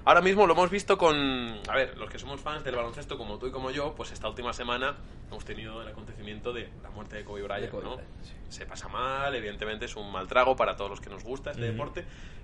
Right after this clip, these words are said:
Speaker 1: pero claro, ves como la, el legado de este jugador se convierte en una cosa ya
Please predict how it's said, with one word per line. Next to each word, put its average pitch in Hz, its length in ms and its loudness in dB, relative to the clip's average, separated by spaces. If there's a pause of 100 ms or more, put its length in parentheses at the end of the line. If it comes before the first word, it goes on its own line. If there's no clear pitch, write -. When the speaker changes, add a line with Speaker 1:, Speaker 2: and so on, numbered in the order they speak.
(200)
Speaker 1:
pero 117 160 0
claro, 131 220 0
ves 135 160 -6
como 147 320 -4
la, 120 340 -2
el 117 200 -4
legado 120 420 0
de 117 100 -6
este 127 220 -6
jugador 127 420 -4 (1000)
se 123 140 -10
convierte 107 280 -8
en 139 60 -8
una 135 80 -8
cosa 139 160 -8
ya 147 280 -4